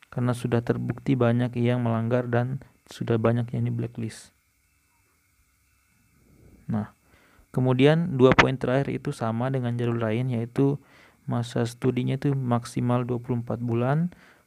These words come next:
dan apabila kalian lebih dari itu maka harus ditanggung sendiri. Dan kalian juga harus melapor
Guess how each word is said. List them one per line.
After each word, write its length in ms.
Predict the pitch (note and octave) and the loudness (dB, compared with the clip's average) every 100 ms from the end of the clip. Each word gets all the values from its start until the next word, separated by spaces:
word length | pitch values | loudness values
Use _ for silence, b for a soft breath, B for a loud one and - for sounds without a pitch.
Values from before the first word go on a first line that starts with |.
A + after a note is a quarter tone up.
| B | B
dan 480 | C#3 A#2+ C3 D3+ D#3+ | -2 0 2 2 0
apabila 800 | C3+ - B2+ C3 B2+ B2 B2 - _ _ _ _ _ _ | -2 0 0 0 0 0 -2 -6 _ _ _ _ _ _
kalian 400 | B2 A#2+ B2 A#2+ | 0 2 2 2
lebih 320 | A#2 B2+ B2 | 2 2 0
dari 240 | B2+ A#2+ A#2+ | 0 0 -2
itu 120 | C3 | -2
maka 360 | A#2+ A2 A#2+ B2+ | 0 0 -2 -2
harus 200 | B2+ - | -2 -4
ditanggung 680 | A#2+ A#2 A2+ A#2+ A#2+ B2 C3 | -4 -2 -2 0 -2 -4 -4
sendiri. 600 | - A#2 A2+ A#2 A2 - b b b b b b _ | -2 0 2 2 0 -4 b b b b b b _
Dan 140 | B2 | -4
kalian 240 | A#2 A2+ A#2+ | -2 -2 0
juga 240 | B2 A#2+ | 2 2
harus 80 | A#2 | 2
melapor 560 | A2+ G#2 G#2 - D#3 | 0 0 2 4 4